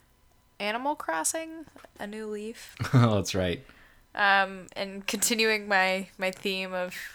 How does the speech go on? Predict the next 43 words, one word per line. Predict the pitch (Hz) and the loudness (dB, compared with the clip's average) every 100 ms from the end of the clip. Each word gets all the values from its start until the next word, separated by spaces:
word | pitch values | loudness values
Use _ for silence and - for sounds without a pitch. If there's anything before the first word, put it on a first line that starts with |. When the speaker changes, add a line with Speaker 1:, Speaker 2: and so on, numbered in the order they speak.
| - | -14
Speaker 1:
talking | - 180 185 - 190 | 0 2 2 0 -6
about | 185 180 180 | 2 2 2
games | - 185 185 185 190 - | 4 4 4 0 0 2
that | 180 180 | 0 0
are, | 180 180 - _ _ _ _ _ _ _ _ _ _ _ - | 0 -2 -6 _ _ _ _ _ _ _ _ _ _ _ -12
like, | 180 - | -10 -2
many | 185 185 185 | 0 2 0
years | 175 180 - | 2 2 2
past | - 185 - | 2 2 2
their | 190 | -2
prime. | - 208 196 214 214 | -4 -2 0 0 0
<laughs> | - - - - - - - 415 | -4 -10 -14 -8 -6 -6 -6 -2
Speaker 2:
Yeah. | 92 76 71 - - - - - - - - | 0 0 -2 -10 -12 -12 -10 -8 -6 -6 2
Speaker 1:
Animal | 220 233 240 240 | 6 6 4 0
Crossing | - 233 - 277 277 | -2 0 -2 -2 -6
is | 285 - | -8 -6
one | 190 | -6
of | - | -6
them. | - - 214 - - - - - - | -8 -10 -12 -20 -20 -18 -20 -12 2
Um, | 208 226 | 4 6
it | |
would | 262 | 4
have | 277 | 2
been | 277 | 2
great | 285 294 185 | 8 8 8
if | 180 | 2
I | 185 | -4
played | - 190 185 | -2 -2 -2
it | 180 | -2
around | 180 180 | -4 -4
the | 185 | -6
same | 185 180 | -8 -8
time | 185 180 | -10 -8
that | 180 | -6
everyone | 202 220 233 | -6 -4 -6
else | 254 262 | -4 -6
had | 277 269 | -6 -6
towns | 180 175 175 185 - | -6 -6 -8 -10 -10
that | 185 | -8
I | 180 | -10
could | - 185 | -12 -12
go | 180 | -12
visit. | 185 180 190 | -10 -12 -14